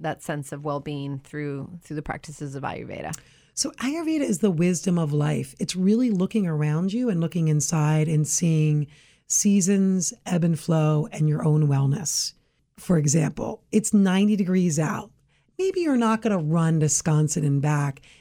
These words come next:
Speaker 2: and build up a huge sweat
Speaker 1: Right.
Speaker 2: 'cause it's already really sweaty. So why not take a swim in the ocean?
Speaker 1: Mm.
Speaker 2: So we balance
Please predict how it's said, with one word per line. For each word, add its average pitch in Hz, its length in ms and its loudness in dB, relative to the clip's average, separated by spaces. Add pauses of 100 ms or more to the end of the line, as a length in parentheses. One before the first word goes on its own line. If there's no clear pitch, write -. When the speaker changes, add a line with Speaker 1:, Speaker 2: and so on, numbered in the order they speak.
Speaker 2:
and 170 200 2
build 175 260 2
up 160 140 0
a 160 80 2
huge 160 400 0
sweat - 460 -2 (300)
Speaker 1:
Right. 180 140 -14
Speaker 2:
'cause 165 100 -4
it's 190 160 -2
already 233 380 0
really 214 240 2
sweaty. 185 520 -2 (180)
So - 160 -8
why 220 160 0
not 220 160 0
take 196 180 -6
a 196 60 0
swim 180 240 2
in 170 80 4
the 156 100 4
ocean? 139 400 -2 (180)
Speaker 1:
Mm. 170 120 -16 (160)
Speaker 2:
So - 160 -2
we 226 220 2
balance 262 800 0